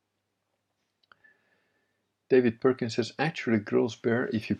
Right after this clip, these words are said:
play Owen Benjamin streams around her twenty-four seven, there will be zero chance she will get wet. So maybe there's a way." <laughs>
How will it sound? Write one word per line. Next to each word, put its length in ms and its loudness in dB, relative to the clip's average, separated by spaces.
play 340 -2
Owen 300 -2
Benjamin 500 -2
streams 500 -6
around 440 -2
her 260 -2
twenty-four 460 -2
seven, 400 0
there 120 2
will 140 2
be 180 -6
zero 320 -2
chance 420 -6
she 140 -8
will 60 -4
get 300 0
wet. 380 -2
So 180 -8
maybe 360 0
there's 240 4
a 280 0
way." 300 10
<laughs> 180 12